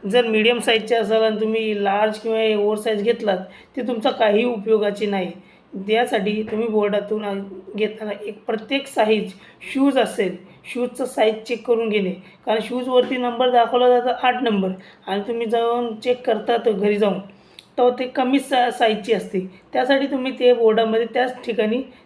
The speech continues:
ते चेक करणे गरजेचे आहे, जेणेकरून तुम्हाला परत परत बोर्डामध्ये ये जा करण्याची गरज नाही आहे. सुरक्षा रक्षकांनी नोंद घ्यावी की आपलं जे मंडळ आहे सानपाड्याला,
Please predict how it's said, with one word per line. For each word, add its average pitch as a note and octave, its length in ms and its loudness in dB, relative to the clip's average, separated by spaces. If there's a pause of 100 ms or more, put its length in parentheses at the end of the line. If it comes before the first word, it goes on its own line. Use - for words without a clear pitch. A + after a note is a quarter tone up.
(100)
ते B3+ 80 -2
चेक B3 320 -4
करणे B3 240 2
गरजेचे A3 520 0
आहे, F3 120 -2 (460)
जेणेकरून B3 600 2
तुम्हाला A3+ 400 2 (1000)
परत A#3+ 200 -4
परत B3+ 260 0
बोर्डामध्ये A3+ 640 0
ये A#3+ 160 2
जा A#3 200 2 (340)
करण्याची A3 360 0
गरज G#3+ 320 2
नाही G#3 200 -2
आहे. E3+ 140 -4 (1200)
सुरक्षा G3+ 320 0
रक्षकांनी B3 520 2
नोंद A3+ 300 2
घ्यावी G#3 360 4 (340)
की A#3+ 100 2
आपलं G#3+ 360 2
जे A#3+ 140 0
मंडळ A3 420 0
आहे A3 140 4
सानपाड्याला, F#3+ 600 0